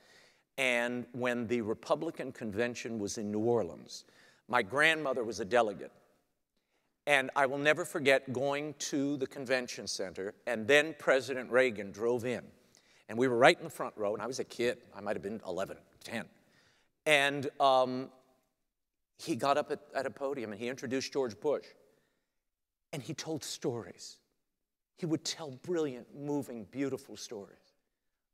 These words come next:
about our common purpose, about who we were as a people. And I believe we need that to knit us together, to knit our whole souls and hearts together.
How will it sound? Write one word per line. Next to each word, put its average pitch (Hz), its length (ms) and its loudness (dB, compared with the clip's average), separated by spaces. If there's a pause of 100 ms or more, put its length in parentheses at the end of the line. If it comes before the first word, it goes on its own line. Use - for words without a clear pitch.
(140)
about 127 200 8
our 120 120 4
common 127 340 -8
purpose, - 540 -12 (420)
about 131 220 4
who - 100 -4
we 139 140 -2
were 127 160 0
as 110 100 -8
a 113 60 -6
people. - 420 -10 (960)
And 160 100 -2
I 147 60 2
believe 151 420 -2
we 147 120 -4
need 139 320 -4
that 113 260 -6
to 120 100 -10
knit 139 320 0
us 165 220 -2
together, 123 400 -2
to 113 80 -12
knit 147 220 -4
our 135 100 -2
whole 143 200 -12
souls 170 600 -2
and 135 100 -4
hearts 135 340 2
together. 92 380 -8